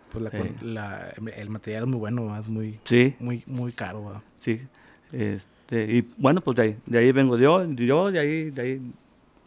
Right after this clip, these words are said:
Speaker 2: salió to-, toda la familia, hay, hay, hay mucha gente toda trabajando ahí. De
Speaker 1: ¿Cómo,
Speaker 2: la
Speaker 1: cómo qué edad te vienes para Monterrey? No, no.
Speaker 2: Fíjate, yo, llegamos aquí, yo llegué en, eh,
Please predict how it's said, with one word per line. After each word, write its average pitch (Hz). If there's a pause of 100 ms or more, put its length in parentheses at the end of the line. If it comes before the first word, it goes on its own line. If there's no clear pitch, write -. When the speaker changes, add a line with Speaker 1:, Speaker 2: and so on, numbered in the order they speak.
(460)
Speaker 2:
salió 117
to-, 113
toda 117
la 110
familia, 104
hay, 107 (160)
hay, 107 (100)
hay 117
mucha 117
gente 107
toda 104
trabajando 98
ahí. -
De 101 (160)
Speaker 1:
¿Cómo, 143
Speaker 2:
la - (100)
Speaker 1:
cómo 147
qué 160
edad 165
te 165
vienes 165
para 156
Monterrey? 127
No, 120
no. 113 (880)
Speaker 2:
Fíjate, 185 (1400)
yo, 147
llegamos 139
aquí, 160
yo 170
llegué 165
en, 175
eh, 185